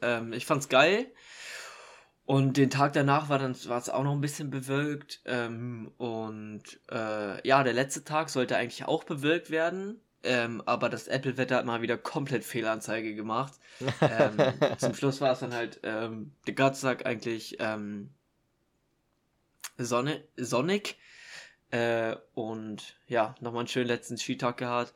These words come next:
Speaker 1: gehabt und jeden Tag auf der Hütte gesessen, schön ge-, gegessen da, schön Bier gesoffen. Ähm, ja, wann, wann, wann echt, ähm, ultra geiler Urlaub. Also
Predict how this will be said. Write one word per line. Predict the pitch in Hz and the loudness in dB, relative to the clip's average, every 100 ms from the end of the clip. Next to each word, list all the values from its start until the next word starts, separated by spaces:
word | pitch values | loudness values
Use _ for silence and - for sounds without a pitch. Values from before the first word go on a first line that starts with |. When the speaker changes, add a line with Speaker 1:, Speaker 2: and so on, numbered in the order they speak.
| - - - | -18 -20 -12
Speaker 1:
gehabt | 123 117 120 - - | -6 -2 -2 -4 -12
und | 120 107 104 101 - | -10 -8 -8 -10 0
jeden | 120 127 | 4 4
Tag | 123 117 | 4 4
auf | 120 - | 4 4
der | 120 | -2
Hütte | 123 123 | 0 -2
gesessen, | 113 113 113 113 117 | -2 -2 -4 -4 -8
schön | - 120 113 104 | -4 -2 -4 -6
ge-, | 117 110 110 | -4 -4 -4
gegessen | - 104 113 - 120 113 | -6 -2 -2 -2 -2 0
da, | 107 107 | 0 0
schön | - 120 | -2 -6
Bier | 107 120 | -2 0
gesoffen. | 113 113 113 113 117 113 110 - - - - - - 120 | 0 -2 -2 -2 -6 -8 -10 -14 -16 -16 -18 -20 -8 -4
Ähm, | 117 117 110 107 107 131 _ _ _ _ _ _ _ _ _ _ _ _ | -4 -4 -8 -10 -12 -14 _ _ _ _ _ _ _ _ _ _ _ _
ja, | 123 113 - - | -2 -2 -4 -4
wann, | 127 131 127 | -2 0 0
wann, | 123 123 120 | 0 -2 -2
wann | 120 117 113 | -4 -4 -4
echt, | 120 127 - - - - | -2 -2 -6 -14 -8 -4
ähm, | 110 110 107 104 101 - _ _ - | -2 -2 -6 -10 -12 -16 _ _ 2
ultra | 143 131 | 2 2
geiler | 120 117 107 | 2 2 2
Urlaub. | 113 110 104 - | 0 -2 -4 -4
Also | 113 117 113 | -2 -2 -4